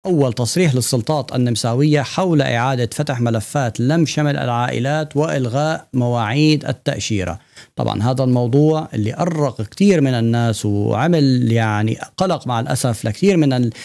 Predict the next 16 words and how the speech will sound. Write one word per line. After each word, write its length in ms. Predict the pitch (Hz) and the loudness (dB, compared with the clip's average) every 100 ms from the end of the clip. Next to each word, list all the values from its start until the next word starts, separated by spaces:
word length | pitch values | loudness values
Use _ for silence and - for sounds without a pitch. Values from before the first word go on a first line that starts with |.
| - - | -14 0
من 100 | 123 | 0
طالبي 400 | 110 110 117 170 | 2 0 4 4
اللجوء 420 | 165 139 127 147 | 6 4 4 2
اللي 160 | 117 110 | 2 0
كان 200 | 139 135 | 0 2
عندهم، 400 | 143 135 127 117 | 2 4 2 2
آه، 40 | 117 | 0
آه، 760 | 113 110 - 110 - 107 107 | 0 -2 -2 -2 -2 -2 -2
آه، 320 | 110 107 107 | -2 -4 -4
اللي 140 | 107 113 | -2 0
عندهم 260 | 127 139 | 0 2
موضوع 260 | 123 123 185 | 2 2 0
لم 180 | 165 143 | 2 0
الشمل 460 | 120 - 143 139 139 - _ | 0 0 0 0 -4 -14 _
وأخذين 440 | 131 120 127 214 | -2 0 2 6
موافقة 640 | 175 160 151 151 147 151 | 6 4 0 -2 -2 -2